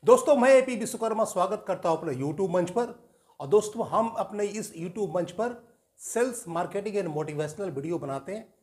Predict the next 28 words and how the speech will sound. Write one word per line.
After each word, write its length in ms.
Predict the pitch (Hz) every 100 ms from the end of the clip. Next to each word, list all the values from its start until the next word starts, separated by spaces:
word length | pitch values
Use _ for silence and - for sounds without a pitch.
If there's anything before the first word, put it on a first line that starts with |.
| _ -
ताकि 260 | 190 190
आपकी 280 | 208 175 196
ज़िंदगी 400 | 147 175 190 208
में 160 | 190 175
कुछ 280 | 233 233 - _ _ _ _
वैल्यू 320 | 123 170 185
ऐड 200 | 147 135
कर 120 | 110 127
सकें। 340 | 113 101 101 - - _ _ _ _
दोस्तों, 380 | 208 233 285 277
आज 280 | 165 214 233
इस 240 | 233 - - _ _ _
छोटे 260 | - 196 226
से 120 | 214
वीडियो 320 | 180 185 202
में 100 | 185
हम 80 | 190
शेयर 360 | 180 - 170 170
करेंगे 400 | 165 156 160 233 - _ _ _ _ _ _
कि 100 | 226
हमें 360 | - 214 269
अगर 220 | 269 233 226
फार्मा 500 | - 185 202 233 226
मार्केटिंग 680 | 185 190 - 185 220 208
में 80 | 196
सक्सेस 640 | 196 - 185 - 220 - 143
होना 260 | 160 175
है, 200 | - -